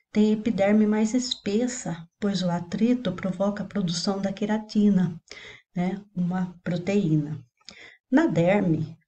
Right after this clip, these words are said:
ao contrário, ela é muito vascularizada. Então, a gente vê que já tem vasos sanguíneos. Ela tem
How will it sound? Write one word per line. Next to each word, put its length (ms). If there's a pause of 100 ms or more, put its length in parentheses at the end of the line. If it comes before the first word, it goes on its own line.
(100)
ao 200
contrário, 960
ela 240
é 80
muito 540
vascularizada. 1300 (420)
Então, 120
a 40
gente 300
vê 140
que 120
já 180
tem 300
vasos 440
sanguíneos. 880 (480)
Ela 300
tem 400